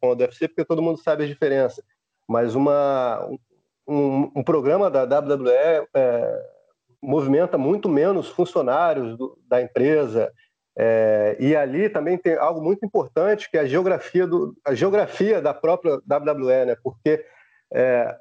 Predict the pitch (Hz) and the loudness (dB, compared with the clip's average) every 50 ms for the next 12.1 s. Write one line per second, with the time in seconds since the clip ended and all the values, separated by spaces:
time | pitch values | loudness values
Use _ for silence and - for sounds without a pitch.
0 | - - - - _ - 135 139 143 147 165 151 139 156 135 - 160 170 165 - | -14 -14 -14 -12 _ -2 0 0 2 2 0 2 2 0 0 0 -2 -2 0 0
1 | 196 185 185 180 165 165 160 156 - - 160 160 160 170 196 214 220 214 202 220 | -2 0 2 0 2 2 0 0 0 -2 0 0 2 2 2 2 0 0 0 2
2 | 202 208 202 196 190 185 190 185 170 180 196 190 190 190 202 - - 180 175 175 | 2 2 2 2 0 0 0 0 2 0 0 0 0 -2 -2 -2 0 0 0 0
3 | 170 165 - - 151 - - 160 151 - - - 196 202 - 190 180 165 165 - | 0 -2 -10 -12 -10 -6 -6 -6 -6 -6 -6 -2 -2 0 0 0 0 0 -2 -6
4 | - - 170 196 214 196 143 139 147 147 165 190 208 208 196 185 180 185 196 185 | -2 0 2 2 2 0 0 0 0 2 2 2 0 0 0 0 0 0 0 0
5 | 165 190 185 208 190 175 185 190 185 165 147 139 156 156 151 147 - - 165 180 | 0 0 0 0 0 0 0 0 0 0 -2 -2 -2 -2 -2 -2 0 -2 0 0
6 | 175 156 175 185 - 190 185 175 180 156 151 151 147 156 165 156 151 151 - _ | 0 0 0 0 2 0 0 0 0 0 0 2 2 2 2 2 0 -4 -10 _
7 | _ _ _ _ - - 123 123 127 127 127 131 139 127 160 180 175 180 170 160 | _ _ _ _ -2 0 2 2 4 2 2 2 0 0 0 0 0 0 0 0
8 | 156 160 160 156 151 147 143 143 151 151 151 147 - _ - 147 139 - 139 135 | 0 0 0 0 -2 0 0 0 0 0 -2 -4 -6 _ -4 -4 -4 -4 -8 -12
9 | _ - 156 143 143 156 156 151 _ - 151 - 156 143 139 139 139 139 143 139 | _ -6 -2 0 0 0 -2 -2 _ -4 -4 -2 -2 -2 0 0 2 2 0 -2
10 | 117 131 131 - 143 135 139 147 147 143 139 131 127 131 135 131 - - 135 - | -4 -8 -6 -4 -2 -2 0 -2 -2 -2 -2 0 0 0 0 -2 -4 -4 -4 -2
11 | - 131 123 - 123 127 135 135 127 117 120 123 123 123 127 120 117 117 117 123 | 0 -2 -2 0 -2 -2 -2 -2 -2 0 0 0 0 0 -2 0 2 2 2 2
12 | 131 131 | 2 0